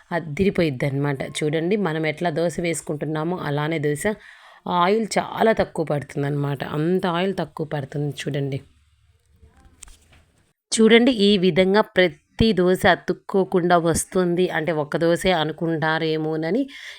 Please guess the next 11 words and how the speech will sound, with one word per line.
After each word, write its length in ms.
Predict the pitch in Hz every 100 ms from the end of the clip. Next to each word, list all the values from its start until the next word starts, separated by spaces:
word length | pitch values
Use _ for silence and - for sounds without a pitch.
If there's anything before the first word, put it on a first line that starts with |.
| -
నేను 220 | 175 180
రెండు 220 | 170 160 165
మూడు 180 | 165
దోశలు 420 | 143 160 170 196 175
వేసి 280 | 165 185
మీకు 240 | 233 160 151
చూపిస్తున్నాను. 600 | 170 160 147 - 151 160
ఇప్పుడు 220 | 180 208
ఫ్లిప్ 260 | 202 185 147
చేస్తున్నానండి 580 | 185 175 - 160 151 147
దోశ. 200 | 156